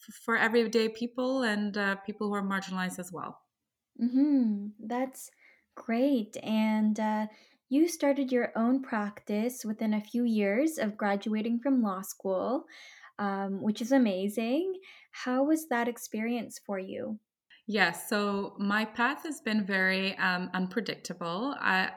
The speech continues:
Speaker 1: I mean, I started my practice pretty much, uh, a few months after my call to the bar. Um, so I was called in twenty fourteen, and then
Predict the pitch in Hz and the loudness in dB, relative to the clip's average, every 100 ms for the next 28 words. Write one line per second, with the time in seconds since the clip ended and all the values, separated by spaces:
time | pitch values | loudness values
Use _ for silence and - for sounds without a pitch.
0 | - 185 180 175 180 - 226 233 196 190 | -6 -4 -2 -2 -4 -2 0 0 -2 -2
1 | 180 170 - 175 165 - - _ - 247 | -2 -2 -2 -4 -4 -8 -18 _ -2 2
2 | 240 196 185 - - - - 180 170 160 | 4 2 0 -2 -4 -4 -8 -6 -4 -2
3 | 160 185 208 185 180 170 170 160 - 165 | -4 -2 0 2 0 0 -2 -2 -4 -6
4 | 151 - 143 151 147 147 131 - 277 - | -6 -6 -6 -6 -6 -4 -2 -2 -2 -6
5 | - - - - 175 156 160 185 185 - | -16 -16 -12 -2 0 2 0 -2 -4 -2
6 | 220 247 285 277 214 208 190 175 - 170 | -2 2 2 0 -2 -4 -4 -4 -4 -4
7 | 156 143 139 - - 165 165 160 165 | -2 0 -2 -6 -8 -4 -2 0 0